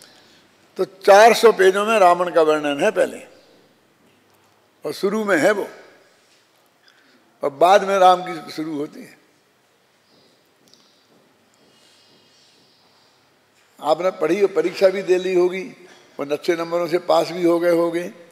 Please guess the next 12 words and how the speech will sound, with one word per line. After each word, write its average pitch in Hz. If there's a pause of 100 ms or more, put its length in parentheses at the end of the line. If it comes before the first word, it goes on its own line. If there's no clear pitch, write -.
(1300)
लेकिन 202 (1800)
जब 175
राम 185
पैदा 175
हुए 170
तब -
रावण 175
की 180
उम्र 185
क्या 165
थी? - (3000)
बता, 175